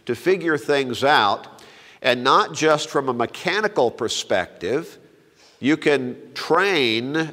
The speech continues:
some animals to do some of that to some extent, but we can think things out. We can, we can analyze the correctness, the incorrectness of a matter based upon thought.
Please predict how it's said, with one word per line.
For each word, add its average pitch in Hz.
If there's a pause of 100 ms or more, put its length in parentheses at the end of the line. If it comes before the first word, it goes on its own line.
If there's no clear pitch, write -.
some 170
animals 120
to 123
do 139
some 185
of 101
that 98
to 110
some 180
extent, 127 (480)
but 147
we 214
can 165
think -
things 98
out. -
We 180
can, 147 (320)
we 202
can 147 (160)
analyze 127
the 131
correctness, 156
the 123
incorrectness 120
of 107
a 110
matter 101
based 139
upon 156
thought. -